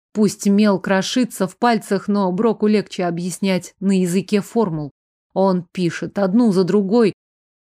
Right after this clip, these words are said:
вывязывая новый узор, который при всём его безумии выглядел логичным,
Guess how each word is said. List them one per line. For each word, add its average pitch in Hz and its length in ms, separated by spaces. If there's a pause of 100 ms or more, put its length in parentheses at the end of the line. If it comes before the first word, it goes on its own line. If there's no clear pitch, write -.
вывязывая 202 760
новый 202 500
узор, 220 380
который 196 440
при 202 180
всём 202 280
его 185 340
безумии 180 680
выглядел 185 520
логичным, 202 640